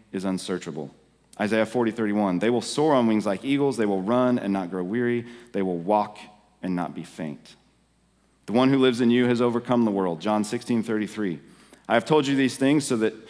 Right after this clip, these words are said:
in me you may have peace. In this world you will have trouble, but take heart. I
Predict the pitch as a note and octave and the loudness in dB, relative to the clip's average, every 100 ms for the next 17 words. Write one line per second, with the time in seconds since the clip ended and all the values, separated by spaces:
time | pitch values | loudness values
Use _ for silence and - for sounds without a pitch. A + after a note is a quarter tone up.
0 | - - - C3 C#3 C3+ C3 A#2 A2+ A#2+ | -20 -20 -2 2 4 4 4 4 4 2
1 | A#2+ A2 - - G#2 E2 - C3+ D#3+ E3 | 2 0 -2 -6 -6 -6 -4 0 2 2
2 | B2 C#3 D3+ C3 B2 A2 F#2+ - B2+ A#2 | 2 2 2 2 2 2 -2 -2 0 0
3 | G#2 - C3 - - B2+ B2 - - - | -4 -4 -8 -8 -2 0 0 -6 -20 -20
4 | _ _ _ - G2+ G2+ G2 G2+ | _ _ _ -6 -2 0 0 -4